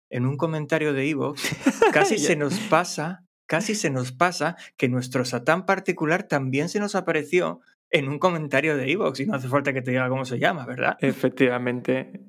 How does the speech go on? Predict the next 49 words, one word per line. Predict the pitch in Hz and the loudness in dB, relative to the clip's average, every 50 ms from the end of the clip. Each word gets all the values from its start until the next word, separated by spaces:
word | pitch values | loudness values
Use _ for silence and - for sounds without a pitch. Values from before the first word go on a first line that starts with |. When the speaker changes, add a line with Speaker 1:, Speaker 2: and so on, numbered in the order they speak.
| - - | -12 -10
Speaker 2:
Bueno, | - - 143 135 170 180 165 139 135 - | -6 0 4 4 4 4 4 0 -2 -4
no, | - 147 139 139 143 - | -2 -2 0 0 0 2
no | 147 151 160 165 | 2 0 0 0
te | 165 196 185 | 0 -2 -2
creas | 190 - 170 170 160 | 2 2 2 2 2
que | 160 160 160 | 0 0 0
recuerdo | 160 156 151 - 156 151 147 151 139 | 0 0 0 0 0 0 0 -2 -2
su | - 147 | -2 -2
nombre | 139 131 127 127 127 131 | -2 -2 0 0 0 2
ahora | 131 131 131 131 | 2 2 2 0
mismo, | 131 127 127 123 127 123 | 0 -2 -4 -2 -4 -2
claro, | - 147 135 127 127 131 135 - - - - | 0 2 0 2 0 -2 -4 -6 -6 -8 -8
siendo | - - - 143 135 135 139 | 0 2 4 4 4 4 2
el | 139 139 | 0 2
maligno | 139 135 135 135 131 139 131 147 143 139 139 139 - | 2 2 2 2 2 0 0 0 0 -2 -2 -2 0
o | - 127 123 | 0 2 2
la | 127 131 127 | 4 2 0
maligna, | 127 127 123 120 131 139 131 131 127 127 127 135 - - | 0 0 0 2 2 2 2 0 -2 -2 -2 -2 -2 -4
en | 135 127 127 | -4 -2 -2
este | 127 - - 135 | -2 0 0 2
caso, | - 123 127 127 - - - - - - - - - - | 2 2 0 2 0 0 -2 -2 -4 -12 -14 -16 -14 -2
supongo | - - 135 127 127 123 | 0 0 2 4 2 2
que | - 135 | 2 0
he | 127 | 0
tratado | 131 127 123 127 131 127 | 2 0 2 2 2 2
de | 127 | 2
olvidarla. | 123 120 120 120 123 123 123 127 123 - | 0 0 0 0 0 0 0 -2 -4 -2
¿Tú | - 131 | -2 0
recuerdas | 131 151 135 139 139 135 135 135 | 0 0 0 0 0 0 0 0
su | - - | -2 -2
nombre? | 127 123 117 120 123 123 | -4 -2 -2 -2 -2 0
No | 127 139 | 0 0
hace | 139 135 127 | 0 2 2
Speaker 1:
Claro | - 151 139 143 135 | 2 2 4 4 4
Speaker 2:
falta | 131 127 | 4 4
Speaker 1:
que | 131 | 4
Speaker 2:
volver | 131 | 4
a | 135 | 4
Speaker 1:
sí. | - | 2
Speaker 2:
dar | 135 131 127 131 - - - | 2 0 -2 -4 -8 -4 0
todas | - 135 123 131 127 | 2 2 2 2 0
sus | 127 135 120 - | -2 -4 -2 0
Speaker 1:
Sí. | - 135 | 2 2
Speaker 2:
señas | 123 127 123 120 | 2 2 -2 0
con | - 135 127 | 0 0 0
nombres | 131 127 131 127 120 | 2 0 0 0 0
y | 131 | 0
apellidos, | 123 123 123 123 123 135 131 127 127 120 - | -2 0 0 0 0 0 0 -2 -4 -8 -8
pero | - 135 120 120 131 - 131 135 | -8 -6 -6 -6 -6 -8 -8 -12